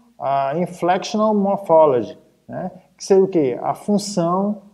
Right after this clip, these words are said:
das palavras e o final destas palavras. A pala-, a função do léxico e da sintática na sintaxe.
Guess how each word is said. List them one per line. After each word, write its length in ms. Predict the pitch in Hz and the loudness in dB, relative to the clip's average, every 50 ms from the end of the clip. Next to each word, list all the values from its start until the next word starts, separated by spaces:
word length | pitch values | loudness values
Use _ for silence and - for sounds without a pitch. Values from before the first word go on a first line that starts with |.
| _ _ | _ _
das 320 | - 131 123 147 160 165 - | -14 -6 -4 -2 -2 -4 -4
palavras 760 | - - 190 160 131 120 120 117 - - - - _ - - _ _ _ _ _ _ _ _ _ _ _ _ _ _ _ _ | -4 -4 -2 -2 -2 -4 -4 -6 -8 -12 -20 -20 _ -20 -20 _ _ _ _ _ _ _ _ _ _ _ _ _ _ _ _
e 100 | 139 147 | 2 2
o 60 | 175 180 | 2 2
final 680 | 180 - 214 180 151 143 139 143 156 165 160 - - - _ _ - | 2 0 -2 0 0 0 0 0 -2 -4 -6 -8 -16 -20 _ _ -20
destas 460 | - 120 127 135 139 139 - 170 160 | -8 -4 -2 -2 -2 -2 -6 -10 -10
palavras. 640 | - - 185 170 120 117 - - - _ _ - _ _ _ _ _ _ _ _ _ _ _ _ | -6 -4 -4 -2 -4 -4 -8 -12 -18 _ _ -20 _ _ _ _ _ _ _ _ _ _ _ _
A 120 | 175 170 | -6 -2
pala-, 720 | - 220 214 208 208 214 220 208 - 175 180 180 185 185 | 2 4 4 6 6 6 4 2 2 0 0 2 2 2
a 40 | 180 | 2
função 460 | 180 - 214 208 202 - 220 220 220 | 0 0 0 0 0 2 2 2 2
do 100 | 208 220 | 4 4
léxico 520 | 208 180 165 175 190 196 190 - - 208 190 | 2 2 2 0 -2 -4 -6 -4 -4 -2 -2
e 40 | 170 | -2
da 120 | 185 185 | -2 -4
sintática 600 | 185 - 208 185 - 147 117 - - - _ _ _ _ _ _ _ _ _ _ _ _ _ _ _ _ _ _ _ _ _ _ _ _ _ _ _ _ _ _ _ - | -4 -4 -6 -4 -4 -4 -6 -6 -12 -18 _ _ _ _ _ _ _ _ _ _ _ _ _ _ _ _ _ _ _ _ _ _ _ _ _ _ _ _ _ _ _ -14
na 120 | 139 147 | -14 -12
sintaxe. 600 | 143 - - 160 143 139 123 - - - - - | -10 -6 -8 -6 -4 -6 -6 -8 -12 -16 -20 -20